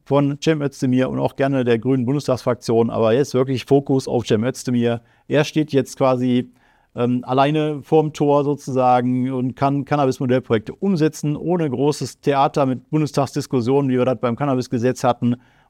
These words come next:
ohne Hürden wie Bundesrat oder Europa. Er kann einfach per Verordnung jetzt sagen, okay, die Behörde ist bestimmt, die nimmt die Anträge entgegen, besorgt sich noch zwei Stellen dafür, ja, Haushaltsberatungen sind ja gerade, meldet er noch zwei Stellen an.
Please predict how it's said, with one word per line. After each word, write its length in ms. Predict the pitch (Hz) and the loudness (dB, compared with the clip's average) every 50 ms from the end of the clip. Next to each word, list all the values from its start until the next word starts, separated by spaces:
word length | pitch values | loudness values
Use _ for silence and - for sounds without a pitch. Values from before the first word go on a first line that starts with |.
| _ | _
ohne 260 | - 147 170 170 156 135 | -4 -2 -2 0 0 2
Hürden 320 | 127 135 143 135 143 139 | 2 2 2 2 0 0
wie 80 | 127 123 | -2 0
Bundesrat 600 | 117 135 143 139 - 131 113 120 127 135 131 - | 0 0 -2 -2 -2 0 2 2 2 2 0 -2
oder 220 | 127 117 117 120 | -2 -2 -2 -2
Europa. 600 | 123 120 120 127 143 139 - 139 127 123 120 123 - _ _ _ _ _ _ | -2 -2 0 0 -2 -2 0 0 0 0 0 -2 -6 _ _ _ _ _ _
Er 100 | - 113 | -8 -2
kann 220 | - 165 165 147 | 0 0 0 0
einfach 320 | 123 135 139 151 151 135 - | -2 -2 0 0 0 0 0
per 160 | - 123 120 | 0 -2 0
Verordnung 500 | - 117 101 113 123 - - 123 117 110 | 0 -2 -2 0 -2 -2 -2 -2 -2 -2
jetzt 180 | 113 113 95 | -2 -2 0
sagen, 280 | 101 110 117 123 120 110 | 0 2 2 2 2 0
okay, 420 | 101 92 - 170 175 175 175 170 _ _ _ _ _ _ | -4 -4 -2 0 0 0 -2 -6 _ _ _ _ _ _
die 80 | - 117 | -2 0
Behörde 300 | 113 117 135 147 135 113 | 2 2 4 4 4 2
ist 100 | 110 110 | 2 0
bestimmt, 500 | - 98 - - 170 180 185 190 - - _ _ _ _ _ - | -2 -6 -2 2 2 2 2 0 -4 -8 _ _ _ _ _ -4
die 120 | 135 151 151 | -2 0 2
nimmt 180 | 139 135 123 | 2 2 2
die 60 | 113 123 | 0 0
Anträge 340 | 131 135 - - 117 110 | -2 -2 0 0 0 0
entgegen, 540 | 104 101 95 - 151 156 151 151 156 160 - _ _ _ _ _ _ _ _ | 0 -2 -2 0 0 2 2 0 -2 -6 -8 _ _ _ _ _ _ _ _
besorgt 320 | - 117 113 127 226 - - | -2 0 2 2 2 0 -2
sich 100 | - - | -4 -4
noch 160 | 120 117 120 | -4 -4 -4
zwei 220 | - - 110 104 | -4 -2 -2 -2
Stellen 300 | 98 - 143 143 151 143 | 0 0 0 0 0 0
dafür, 400 | 135 131 - - 135 131 131 131 | 0 -2 -2 -2 -2 0 2 2
ja, 200 | 120 117 120 123 | 2 2 2 0
Haushaltsberatungen 800 | 117 113 101 127 143 - 147 131 113 - 117 110 107 107 107 107 | -2 -2 -2 -2 -2 0 -2 -2 -2 -2 -2 -2 0 0 -2 -2
sind 160 | 123 165 175 | -2 -2 0
ja 80 | 175 127 | 0 0
gerade, 380 | 117 120 120 117 117 117 117 117 | 2 2 2 2 2 2 2 0
meldet 260 | 123 127 120 104 - | 0 -2 -2 -2 -2
er 60 | 110 | -2
noch 100 | 110 117 | -2 -2
zwei 160 | - 113 101 | -2 -2 -2
Stellen 320 | 98 - - 139 135 123 117 | 0 0 0 0 0 0 0
an. 300 | 110 110 110 113 113 | 0 0 0 0 -2